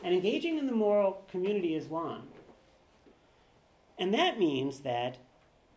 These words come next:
it's just harder, right, for autists to do this.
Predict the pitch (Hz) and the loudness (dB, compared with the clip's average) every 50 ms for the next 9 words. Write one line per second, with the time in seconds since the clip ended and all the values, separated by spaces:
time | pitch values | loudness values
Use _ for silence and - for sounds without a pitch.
0 | _ _ _ _ _ _ _ _ _ _ _ _ _ _ _ _ _ _ _ _ | _ _ _ _ _ _ _ _ _ _ _ _ _ _ _ _ _ _ _ _
1 | - 160 139 - 226 220 - - - - 165 196 269 359 311 - - - - - | -10 -10 -8 -8 -8 -10 -10 -14 -12 -8 -6 -4 -4 -4 -6 -6 -10 -14 -18 -20
2 | _ _ - 110 - 92 - - - - _ _ _ _ _ _ _ _ _ _ | _ _ -18 -16 -16 -16 -18 -20 -20 -20 _ _ _ _ _ _ _ _ _ _
3 | _ _ - 156 139 139 - 131 127 127 - 131 117 113 110 - - - - _ | _ _ -10 -8 -8 -6 -6 -6 -8 -8 -8 -8 -8 -8 -8 -12 -16 -20 -20 _
4 | - - 127 117 - - - _ - 139 156 165 170 151 - - - - - - | -10 -8 -8 -8 -10 -14 -20 _ -8 -4 -4 -2 -2 -4 -6 -8 -12 -16 -20 -20
5 | - - | -20 -20